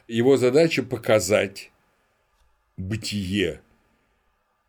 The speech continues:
абсолютную реальность бытия и земного, и Бога, Ишвары, и того, что земное бытие реально,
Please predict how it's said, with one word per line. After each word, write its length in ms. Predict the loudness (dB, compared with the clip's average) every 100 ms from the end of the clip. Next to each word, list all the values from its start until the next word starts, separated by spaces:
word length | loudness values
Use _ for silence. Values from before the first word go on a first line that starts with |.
| _
абсолютную 800 | -10 -2 0 0 -2 -8 -8 -4
реальность 600 | 0 2 0 -2 -10 -14
бытия 640 | -16 -16 -14 -12 -10 -12 -16 _ _ _ _ _ _ _
и 140 | -6
земного, 760 | -4 -4 -4 -4 -4 -4 -6 -8 _ _ _ _ _ _ _ _ _ _ _ -8
и 540 | -4 -4 -4 -8 -16 _ _ _ _ _ _ _ _ _
Бога, 560 | -10 -6 -6 -4 -6 -8 -12
Ишвары, 640 | -12 -4 -4 -2 -6 -14 -20 _ _ _ _ _ _ _ _ -20 -20 _ _
и 580 | 0 4 6 8 6 2 -8 -20 _ _ _ _
того, 340 | 0 4 4 4
что 220 | 2 -2
земное 500 | 0 0 2 2 2
бытие 800 | 0 -6 -6 -6 -2 -2 -2 -8 _ _ _ _ _ _ _ _ _ _ _ _ _ 0
реально, 840 | 4 6 4 2 0 -6 -12